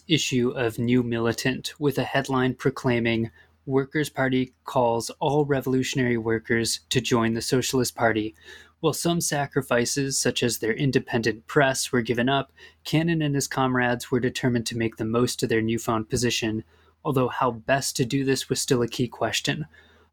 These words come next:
On the one hand, some felt that setting up a Trotskyist or revolutionary caucus within the Socialist Party was the best way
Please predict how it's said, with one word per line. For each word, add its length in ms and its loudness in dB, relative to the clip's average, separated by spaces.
On 60 -4
the 80 0
one 180 2
hand, 320 2
some 240 2
felt 280 0
that 220 0
setting 340 2
up 140 -2
a 60 0
Trotskyist 920 2
or 160 -2
revolutionary 720 2
caucus 640 0
within 360 2
the 80 0
Socialist 600 -2
Party 280 0
was 220 -2
the 80 -2
best 360 2
way 400 0